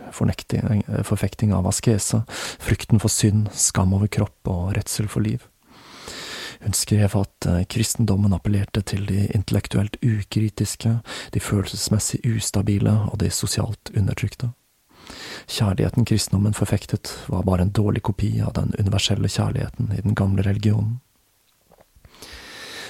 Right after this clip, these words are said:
Men det verste var nok at menneskene var blitt sekulære, og selv om vitenskapen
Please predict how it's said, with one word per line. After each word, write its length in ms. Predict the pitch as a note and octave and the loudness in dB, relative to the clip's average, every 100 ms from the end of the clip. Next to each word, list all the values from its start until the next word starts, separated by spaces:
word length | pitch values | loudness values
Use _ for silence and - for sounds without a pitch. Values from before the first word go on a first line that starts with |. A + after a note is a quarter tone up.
| - | 0
Men 140 | G#2 | 4
det 80 | G2+ | 6
verste 360 | G#2+ - - G#2 | 4 0 2 2
var 160 | F#2+ G2 | 4 2
nok 220 | G2+ - | 2 0
at 160 | F2+ - | -2 2
menneskene 440 | G2+ G2 F#2 A#2 G2+ | 2 2 2 2 2
var 100 | G2 | 2
blitt 160 | - - | -2 -2
sekulære, 640 | G2+ - G#2 G2+ G#2 B2 B2+ - - - - - | -2 0 0 0 0 0 -2 -6 -14 -14 -8 0
og 200 | G2+ G2 | 2 4
selv 160 | G#2 G#2 | 4 4
om 80 | |
vitenskapen 720 | A2 G2+ G#2 - G#2 - G#2+ | 4 2 0 0 0 2 2